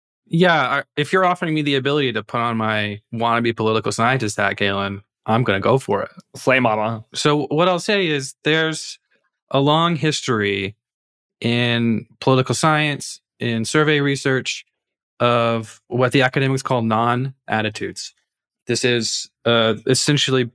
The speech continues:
Speaker 1: boils down to the fact that most people don't know a lot about many different issues. Um, and so if you ask them, if a stranger calls them on the phone and asks them to give an opinion about some minutia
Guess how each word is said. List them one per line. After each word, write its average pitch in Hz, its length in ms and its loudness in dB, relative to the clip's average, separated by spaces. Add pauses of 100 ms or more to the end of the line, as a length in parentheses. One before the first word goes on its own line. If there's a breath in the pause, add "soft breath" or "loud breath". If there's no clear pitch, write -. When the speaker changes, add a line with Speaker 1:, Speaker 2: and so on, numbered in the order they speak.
Speaker 1:
boils 120 280 0
down 117 260 0
to 127 100 0
the 113 100 -2
fact 113 220 0
that 120 120 0
most 143 340 0
people 135 280 0
don't 123 360 0
know 113 460 0 (480)
a 117 80 0
lot 104 460 2 (180)
about 107 420 0 (340)
many 117 380 0
different 107 340 0
issues. 156 580 0 (400 soft breath)
Um, 117 220 2
and 127 140 2
so 135 160 2
if 127 140 0
you 127 160 0
ask 135 360 0
them, 127 280 -2
if 127 140 -2
a 131 80 0
stranger 147 360 0
calls 139 320 0
them 127 120 0
on 123 100 0
the 120 80 -2
phone 131 320 0
and 113 80 -2
asks 117 300 0
them 117 180 0
to 107 100 -2
give 110 300 0
an 113 80 2
opinion 110 640 0 (340)
about 113 440 2
some 117 420 -2 (420)
minutia 120 720 0